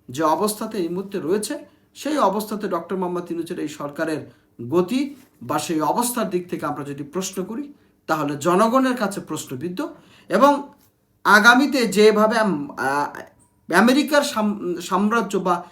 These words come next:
আমেরিকার শকটাকে ডক্টর মোহাম্মদ ইউনূসের উপরে চাপিয়ে দিয়ে একটা ন্যারেটিভ তৈরি করে বাংলাদেশের মধ্য দিয়ে আরাকানের মধ্যে যেভাবে, উম, মা-, মা-, মানবিক করিডোরের নামে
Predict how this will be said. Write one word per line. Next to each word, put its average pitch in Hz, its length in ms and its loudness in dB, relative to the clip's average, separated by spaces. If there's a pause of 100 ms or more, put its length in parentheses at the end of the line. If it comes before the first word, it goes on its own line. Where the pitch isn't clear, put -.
(220)
আমেরিকার 214 600 4
শকটাকে 247 760 -2
ডক্টর 190 240 -4
মোহাম্মদ 196 280 -4
ইউনূসের 180 320 -4
উপরে 175 420 -6 (120)
চাপিয়ে 247 460 -2
দিয়ে 180 380 -4 (300)
একটা - 260 -6 (320)
ন্যারেটিভ 240 460 2
তৈরি 240 200 -2
করে 202 240 0
বাংলাদেশের 175 680 -2 (300)
মধ্য 196 440 2
দিয়ে 220 520 -4
আরাকানের 233 760 4 (440)
মধ্যে 196 440 0
যেভাবে, 202 460 0
উম, 190 60 -2 (720)
মা-, - 160 -10
মা-, 143 520 -8
মানবিক 226 420 0
করিডোরের 214 460 2
নামে 170 340 -2